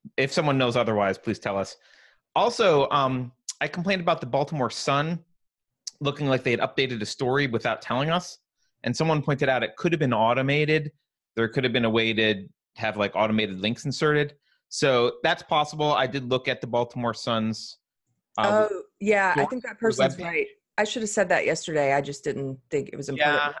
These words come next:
Speaker 1: and,
Speaker 2: Yeah,
Speaker 1: and
Speaker 2: they automatically will put links into news stories based on keywords sometimes.
Speaker 1: Yeah, and it's, it's in a div that's data type equals interstitial link, which makes it look like it's kind of prob-, probably an automated section. So,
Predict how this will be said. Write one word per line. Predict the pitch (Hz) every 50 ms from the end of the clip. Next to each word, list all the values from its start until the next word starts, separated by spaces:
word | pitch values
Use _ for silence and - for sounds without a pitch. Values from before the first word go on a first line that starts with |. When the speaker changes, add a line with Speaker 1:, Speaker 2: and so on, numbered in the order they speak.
| - 202 190
Speaker 1:
and, | 156 156 160
Speaker 2:
Yeah, | 220 220 214 196
Speaker 1:
and | 160
Speaker 2:
they | 202 202 202 - -
automatically | - 190 202 196 190 190 185 175 175 175 - 175 160 160
will | 151 156 156 139 -
put | _ - - 185 156 - - _ _ _ _ _ _ _ _ _ _ _ _ _ _ _ _ _
links | 185 175 180 175 165 - - - -
into | - 170 165 156 151 151 147 - - 160 156
news | 147 151 160 160 156 156 -
stories | - - 156 151 147 147 147 147 143
based | - - 151 147 -
on | 147 131
keywords | - - 151 139 135 135 123 120 -
sometimes. | - - 135 123 120 - - 208 - _ _ _ _ _ _ _ _ _
Speaker 1:
Yeah, | 151 156 151 143 139 139
and | - 143 143 147
it's, | 143 143 - -
it's | - 156 139 -
in | - 156 147
a | 139
div | 127 - - 127 127 131 127 113 113 107
that's | 113 113 104 101 - -
data | 95 - 135 131 131 123
type | - - 127 117 -
equals | 117 104 104 107 110
interstitial | - 120 110 - 104 - - 117 - - 107 98
link, | 95 98 98 98 101 -
which | - 98 - 107
makes | 101 95 - -
it | - -
look | - - -
like | 101 92 92 - -
it's | 90 - - -
kind | - - 95 90
of | 87 - _
prob-, | - - 95 87 90 85 -
probably | - 113 98 92 92 98 95
an | 95 92
automated | 90 92 92 90 92 90 85 87 87 -
section. | - 87 85 - - 87 87
So, | - - 104 98 95